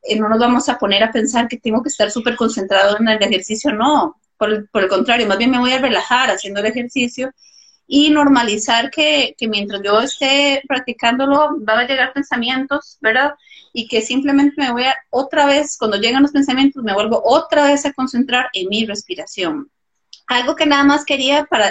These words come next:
avanzar un poquito más rápido, algo que quería nada más, ahí, eh, con lo que decías de los exámenes, eh, con los electrocardiogramas y con los tacs y todos los exámenes que mandan en general y, y, ¿verdad? Este, pa-,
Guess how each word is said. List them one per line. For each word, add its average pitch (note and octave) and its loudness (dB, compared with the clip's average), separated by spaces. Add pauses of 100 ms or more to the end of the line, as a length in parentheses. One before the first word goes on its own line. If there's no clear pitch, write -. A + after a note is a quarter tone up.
avanzar G3 0
un C4 2
poquito C#4 -2
más C4 2
rápido, C4+ 0 (400)
algo B3+ 0
que D4 0
quería C#4 2
nada C#4 4
más, C#4+ 4
ahí, A3+ 2
eh, B3+ 2 (260)
con G#3+ -4
lo G3+ -4
que G3+ 2
decías A3+ 0
de C4+ 2
los C#4+ 2
exámenes, C4+ 0 (440)
eh, G3+ -2
con G#3+ -6
los G3+ -6
electrocardiogramas G#3+ -2
y B3 -4
con F#3+ -6
los F3+ -6
tacs C4 -2
y A#3+ -12
todos A#3+ -6
los C#4 -6
exámenes C#4 0
que - -6
mandan B3 0
en C#4 0
general A#3+ 0
y, G#3 -4
y, F#3 -2
¿verdad? G#3+ 2
Este, F#3+ -6
pa-, F#3+ 0